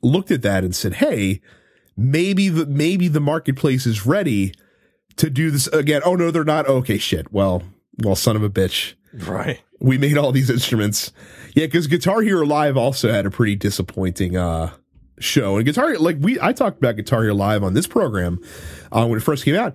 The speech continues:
Speaker 1: It was actually good. Like, like, they actually made a good game, but it's just that in two thousand seventeen, uh, nobody wants to pay that, that amount of money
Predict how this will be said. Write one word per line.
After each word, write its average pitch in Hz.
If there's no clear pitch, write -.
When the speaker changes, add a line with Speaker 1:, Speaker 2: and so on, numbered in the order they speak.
Speaker 1:
It -
was 220
actually 440
good. 127
Like, 139
like, 156
they 156
actually 240
made 220
a 151
good 135
game, 123
but 123
it's 131
just 135
that 127
in 127
two 170
thousand 170
seventeen, 127
uh, 117
nobody 151
wants 139
to 110
pay 156
that, 120
that 131
amount 127
of 98
money 104